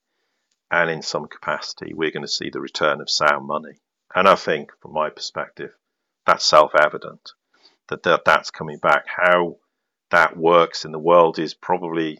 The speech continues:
not clear, and the reason it isn't clear is because people are assuming that if the dollar isn't the world reserve currency, some other currency has to be. And it doesn't.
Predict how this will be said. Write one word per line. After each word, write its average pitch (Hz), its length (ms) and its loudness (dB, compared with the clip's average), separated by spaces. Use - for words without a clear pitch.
not 85 400 -6
clear, 107 380 -2
and 92 100 -8
the 85 60 -12
reason 92 360 -6
it - 140 -16
isn't - 260 -16
clear 85 380 -2
is 80 140 -6
because - 340 -16
people 90 720 -4
are 101 100 4
assuming 90 600 4
that 82 100 4
if 82 120 -6
the 82 120 -6
dollar 90 400 8
isn't - 180 -2
the 90 80 -6
world 85 300 8
reserve 80 340 2
currency, 82 460 -6
some 82 300 -12
other 76 240 -6
currency 80 480 -10
has 78 240 -8
to - 100 -20
be. 73 220 -18
And 104 140 -2
it - 100 -4
doesn't. - 340 4